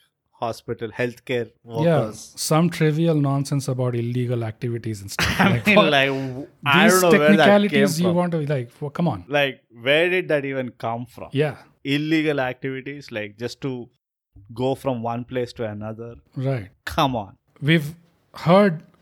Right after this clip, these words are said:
Speaker 2: quite a bit from some of you. Um, I still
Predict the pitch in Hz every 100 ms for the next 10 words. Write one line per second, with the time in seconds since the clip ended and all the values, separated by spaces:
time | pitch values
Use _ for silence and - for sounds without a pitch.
0 | _ _ - 170 180 175 156 175 170 -
1 | - 151 143 139 143 143 - 175 175 185
2 | 190 214 220 _ _ 135 127 131 127 127
3 | 123 - _ - 139 - 160 156